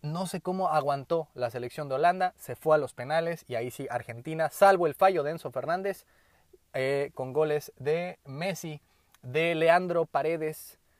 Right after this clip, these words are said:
y al final el último ya de Lis-, de Lautaro Martínez, avanza a la siguiente ronda y también gracias a los dos penales atajados por Dibu Martínez, que no sé qué tiene el Dibu, pero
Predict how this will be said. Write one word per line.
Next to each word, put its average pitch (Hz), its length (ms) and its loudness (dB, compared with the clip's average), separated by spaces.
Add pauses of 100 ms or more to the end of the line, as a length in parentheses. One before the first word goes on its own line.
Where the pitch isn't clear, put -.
(420)
y 151 180 -2
al 139 120 0
final 147 340 0
el 135 120 -2
último 131 520 -6
ya 131 340 0
de 120 160 -10
Lis-, 123 340 -12
de 127 180 -10
Lautaro 120 540 2 (180)
Martínez, 156 600 -6 (120)
avanza 143 400 0
a - 20 0
la 123 80 2
siguiente 135 300 -2
ronda 175 320 4
y 147 100 -8
también 143 280 0
gracias 151 380 4
a 127 40 0
los 123 300 -6
dos 220 340 4 (260)
penales 143 540 2
atajados 139 480 -6
por 120 140 -10
Dibu 135 180 -8
Martínez, 147 480 -8 (320)
que 151 100 -4
no 175 120 -2
sé 185 100 -4
qué 170 80 -4
tiene 180 200 -6
el 139 100 -8
Dibu, 151 300 -6 (280)
pero 147 280 2